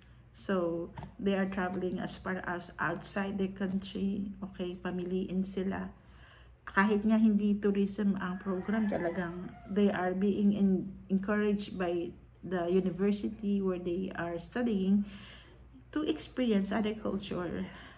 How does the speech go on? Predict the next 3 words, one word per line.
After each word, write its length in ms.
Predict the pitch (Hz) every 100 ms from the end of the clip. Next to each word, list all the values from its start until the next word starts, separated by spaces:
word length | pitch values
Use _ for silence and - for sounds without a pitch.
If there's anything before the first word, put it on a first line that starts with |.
| - - - - - - - -
But 560 | 214 208 196 190 - - - - -
in 160 | 202 208
other, 560 | 240 247 247 226 202